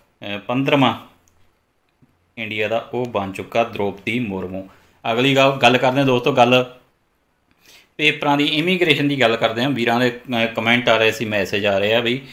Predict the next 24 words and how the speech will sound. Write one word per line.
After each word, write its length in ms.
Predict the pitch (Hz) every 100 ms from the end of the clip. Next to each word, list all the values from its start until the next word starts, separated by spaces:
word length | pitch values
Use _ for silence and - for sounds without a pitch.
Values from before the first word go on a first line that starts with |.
| - _ 120
ਦੋ 260 | 107 117
ਹਜ਼ਾਰ 220 | 147 143
ਬਾਈ 360 | 117 113 110 117
ਵਾਲੇ 120 | 120
ਜਿਹੜੇ 180 | 120 123
ਨਵੀਂ 420 | 110 101 104 123
ਇਮੀਗ੍ਰੇਸ਼ਨ 540 | 120 127 123 110 117 107
ਖੁੱਲ੍ਹਣੀ 400 | 107 110 117 117
ਆ 80 |
ਉਹ 260 | 110 - 98
ਕਦੋਂ 180 | 98 95
ਖੁੱਲ੍ਹੂਗੀ। 400 | 98 101 104 104
ਸੋ 140 | -
ਦੋਸਤੋ 280 | 135 185 165
ਪਹਿਲਾਂ 360 | 156 127 135 147
ਤੁਹਾਨੂੰ 180 | 131 117
ਦੱਸਿਆ 240 | 104 107
ਸੀ 120 | 107
ਇੱਕ 160 | 101 104
ਵੀਡੀਓ 240 | 101 107
ਦੇ 80 | 107
ਵਿੱਚ 260 | 101 95 113
ਵੀ 160 | 113
ਜਿਹੜੀ 360 | 117 107 117